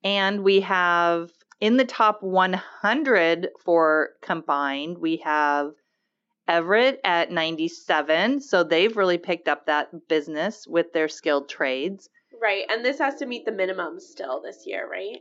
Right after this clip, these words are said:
Speaker 1: Right. But it will be changing going into twenty twenty. Olympia's there with their fees and contracts at eighty-seven. Tacoma is rising at fifty-six. They have a desk that's doing really well there.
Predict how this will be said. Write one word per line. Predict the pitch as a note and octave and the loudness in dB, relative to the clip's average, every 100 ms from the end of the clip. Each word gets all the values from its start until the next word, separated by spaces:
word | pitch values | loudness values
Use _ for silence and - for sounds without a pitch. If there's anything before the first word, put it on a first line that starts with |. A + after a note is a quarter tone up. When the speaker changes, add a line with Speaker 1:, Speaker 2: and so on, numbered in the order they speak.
| - | -6
Speaker 1:
Right. | F#3 E3+ D3+ | 0 2 2
But | F#3 F#3 | 2 2
it | F3 | 0
will | F#3 F#3 | 2 2
be | F3+ | 2
changing | - E3 C#3+ D3+ D3 | -2 -6 -4 -6 -4
going | D3 C#3+ | -4 -4
into | C#3+ C#3+ | -6 -6
twenty | C#3+ D3 C3+ C3+ | -6 -8 -8 -10
twenty. | - C3 C3+ F3 - _ - | -10 -10 -8 -10 -14 _ -2
Olympia's | G#3 G3+ G#3+ G#3+ A#3+ A3+ A3+ | 2 4 2 4 4 4 4
there | A3+ A3 A#3+ | 2 4 4
with | A#3 G#3 | 4 2
their | F#3+ F#3+ | 2 0
fees | F#3+ F#3+ F#3 | 2 2 2
and | F#3 F#3 | 0 -2
contracts | - F3 F3 - G#3 C4 - | 0 0 0 0 0 0 -2
at | G3+ D#3 - | -2 -2 -2
eighty-seven. | D#3+ E3+ E3+ - D#3+ D#3 F#3+ A3 C4+ _ _ - | -2 -2 -6 -2 -2 0 0 0 -2 _ _ -4
Tacoma | A3+ - - F3+ F3+ A3 C#4 | -4 -2 2 2 4 2 2
is | - F3+ | 0 -4
rising | E3 E3+ E3 E3 F3 G3+ | -2 2 2 2 2 2
at | - - | 0 0
fifty-six. | F3 E3+ E3+ E3+ - D#3 G#3 - | -4 -2 -4 -4 2 2 2 -2
They | E3 D#3+ | 2 2
have | D#3+ D#3+ D#3+ | 2 0 0
a | E3 | 0
desk | D#3 D3+ D3+ | 0 -2 0
that's | E3+ D#3+ - | -4 -6 -4
doing | D#3+ D3+ C#3 | -4 -4 -2
really | D#3 G3+ G3+ | 2 4 6
well | D3+ C#3+ | 4 2
there. | C#3 C#3 C3+ F#3+ | 0 -2 0 -2